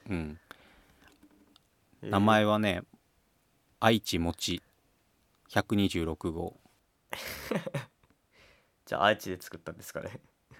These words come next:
Speaker 1: 愛知で作ったんでしょうね。
Speaker 2: <laughs> 百二十六号ってすごいな。<laughs>
Speaker 1: まあ、これはもう言ってる通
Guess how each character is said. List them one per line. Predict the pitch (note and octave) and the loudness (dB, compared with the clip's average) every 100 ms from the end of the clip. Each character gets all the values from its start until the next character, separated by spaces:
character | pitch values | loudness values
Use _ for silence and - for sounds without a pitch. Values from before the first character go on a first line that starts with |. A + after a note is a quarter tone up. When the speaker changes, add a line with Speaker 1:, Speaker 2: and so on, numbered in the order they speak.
| _ _ _ _ | _ _ _ _
Speaker 1:
愛 | - G#2+ | -2 0
知 | - | 0
で | D#2 | -6
作 | - G2 | -8 -8
っ | |
た | E2+ | -8
ん | |
で | D2+ | -8
し | - | -10
ょ | - | -6
う | |
ね。 | F2 D#2+ - | -6 -8 -12
Speaker 2:
<laughs> | A#2+ - C3 - _ _ _ _ _ _ _ _ | -14 -12 -12 -14 _ _ _ _ _ _ _ _
百 | A2+ - A#2+ | -10 -6 -4
二 | C3 | -2
十 | A2+ F#2 | -2 -2
六 | F2+ G2+ F#2 | -4 -6 -6
号 | F2 | -6
っ | |
て | - - - | -10 -20 -20
す | - - | -14 -8
ご | G2 | -6
い | E2+ | -6
な。 | F#2 - - - E3 - - | -8 -14 -4 -2 0 -4 -10
<laughs> | _ _ _ _ _ _ | _ _ _ _ _ _
Speaker 1:
ま | C#3+ C3 | 2 4
あ、 | F2+ | 4
こ | - G#2 | 2 4
れ | A#2 | 6
は | C3 C3 | 8 8
も | C#3+ C3+ E2+ | 6 4 2
う | - _ _ _ _ | -4 _ _ _ _
言 | G#2 | 0
っ | G2+ | 0
て | _ - B2+ | _ 4 6
る | B2+ | 6
通 | - | 6